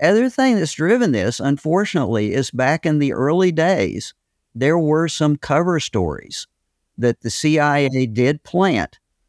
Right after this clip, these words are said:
for various things, whether they were the U two, the S R seventy-one, darpa projects. Cover stories have been planted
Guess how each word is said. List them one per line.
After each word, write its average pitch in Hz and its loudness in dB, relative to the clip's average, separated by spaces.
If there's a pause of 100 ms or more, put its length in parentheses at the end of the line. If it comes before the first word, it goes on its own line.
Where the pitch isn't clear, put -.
(180)
for 123 0
various 139 0
things, 147 0
whether 135 0
they 131 2
were 117 2
the 104 0
U 113 0
two, 190 2
the 123 0
S 113 -2
R 104 0
seventy-one, 139 0 (460)
darpa 143 2
projects. 135 0 (300)
Cover 190 2
stories 180 0
have 143 -2
been 147 2
planted 147 -2